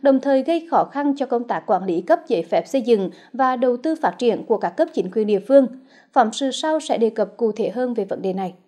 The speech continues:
Gia đình ông Nguyễn Văn Kình sử dụng thửa đất có diện tích sáu trăm bảy mươi sáu phẩy năm mét vuông, tọa lạc tại tổ dân phố Nham Biều, Lưu Bảo, đã được cấp giấy chứng nhận quyền sử dụng đất,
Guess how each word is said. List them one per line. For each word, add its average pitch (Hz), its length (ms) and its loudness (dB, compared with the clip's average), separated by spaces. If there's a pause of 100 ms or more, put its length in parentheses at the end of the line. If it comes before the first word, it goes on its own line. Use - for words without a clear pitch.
(1600)
Gia 349 100 6
đình 302 160 4
ông 311 220 4
Nguyễn 247 200 4
Văn 269 160 2
Kình 226 300 4
sử 254 140 -4
dụng 226 280 0
thửa 240 140 2
đất 311 200 4
có 208 220 2
diện 226 180 0
tích 349 180 0
sáu 185 260 0
trăm 285 240 -2
bảy 202 100 0
mươi 240 120 0
sáu 208 260 2
phẩy 196 180 -2
năm 233 200 0
mét 175 180 -2
vuông, 254 220 6 (300)
tọa 254 140 6
lạc 240 260 2
tại 226 140 0
tổ 220 220 0
dân 294 140 0
phố 202 280 2
Nham 269 220 2
Biều, 226 200 6
Lưu 220 160 4
Bảo, 208 320 4 (120)
đã 220 120 2
được 208 200 2
cấp 302 180 2
giấy 226 140 4
chứng 185 220 -2
nhận 214 220 0
quyền 226 160 2
sử 220 120 -2
dụng 214 200 0
đất, 320 160 2